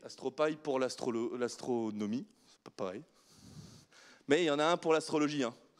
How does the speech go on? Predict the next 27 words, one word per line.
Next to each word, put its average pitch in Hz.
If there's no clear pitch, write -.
Ouais, 123
ouais, 127
c'est -
Astropy, 147
avec 120
un 147
Z. 135
Ça -
existe, 147
c'est -
pas 156
une 160
blague. 143
Vous 120
lui 123
demandez 135
une 147
commande, 151
il 131
vous 123
dit 131
votre, 131
euh, 117
votre 120
astro 160
du 143
jour. 131